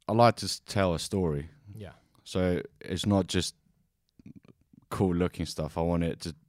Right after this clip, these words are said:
Speaker 1: have a background story to it.
Speaker 2: Yeah, and that comes out, but that was not always the case. Once upon a time,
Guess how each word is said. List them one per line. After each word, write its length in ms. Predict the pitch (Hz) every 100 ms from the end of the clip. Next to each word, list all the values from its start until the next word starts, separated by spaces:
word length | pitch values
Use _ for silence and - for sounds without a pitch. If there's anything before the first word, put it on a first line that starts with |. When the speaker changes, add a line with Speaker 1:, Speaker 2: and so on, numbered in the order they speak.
| _ - -
Speaker 1:
have 280 | - 87 82
a 120 | 80
background 680 | - - 87 76 82 80 78
story 340 | - 85 78
to 140 | 73 76
it. 100 | 71 _ - _ -
Speaker 2:
Yeah, 260 | 120 101 - _ -
and 120 | 135
that 160 | 175 170
comes 260 | 147 135
out, 240 | 123 110 - _ - -
but 360 | 160 - 139
that 180 | 165 165
was 160 | 156 139
not 200 | 139 135
always 360 | 120 117 110 -
the 80 |
case. 420 | - 90 82 - -
Once 300 | 120 156 165
upon 240 | 139 127 113
a 40 |
time, 360 | - 123 92